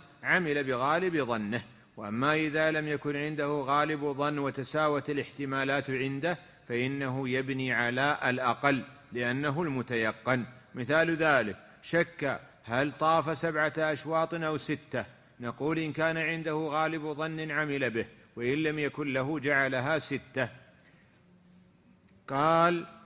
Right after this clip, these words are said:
"كذلك من طاف بالبيت فزاد شوطاً أو شوطين." ثم بعد ذلك علم أنه قد زاد،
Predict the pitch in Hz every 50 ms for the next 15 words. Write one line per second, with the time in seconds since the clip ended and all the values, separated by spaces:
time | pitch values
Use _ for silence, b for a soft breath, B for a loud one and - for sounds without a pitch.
0 | - - - - _ _ - - - - - - - - 156 160 151 147 165 175
1 | 180 180 185 175 - 185 180 175 170 170 170 165 135 170 175 175 156 151 175 170
2 | 160 170 165 156 156 170 170 151 - 165 151 123 151 147 131 117 135 131 127 127
3 | 127 123 120 117 120 - - - - - _ _ - - 156 156 156 151 - 165
4 | 165 165 156 156 139 - 151 143 131 131 - 123 120 113 98 87 - - - -
5 | - 165 170 160 156 156 170 170 160 160 147 143 156 165 170 165 165 - - 131
6 | 135 151 170 170 160 156 151 151 151 151 151 156 156 151 139 147 143 - 139 127
7 | 123 107 113 120 117 120 120 117 113